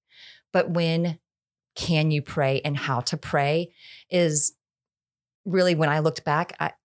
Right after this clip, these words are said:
when do I say that I thought I knew really when I prayed significantly to a point in which I was personally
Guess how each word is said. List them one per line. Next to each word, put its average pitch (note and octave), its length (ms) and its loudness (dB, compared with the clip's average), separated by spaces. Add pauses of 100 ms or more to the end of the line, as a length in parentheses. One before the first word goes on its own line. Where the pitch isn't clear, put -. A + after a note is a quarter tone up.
when E3 340 0
do E3 180 0
I D3+ 420 0
say D3 320 -2
that C#3+ 160 -2
I C3+ 200 -2
thought C#3 340 -4
I C#3 200 -4
knew C3+ 240 -4
really C3+ 280 -4
when C3 160 -4
I C3 160 -2
prayed B2+ 480 -4
significantly C#3 920 -4
to - 160 -6
a B2+ 60 -2
point C#3 300 -6
in C#3 80 -6
which B2+ 200 -6
I B2+ 60 -4
was B2+ 160 -4
personally C#3 840 -4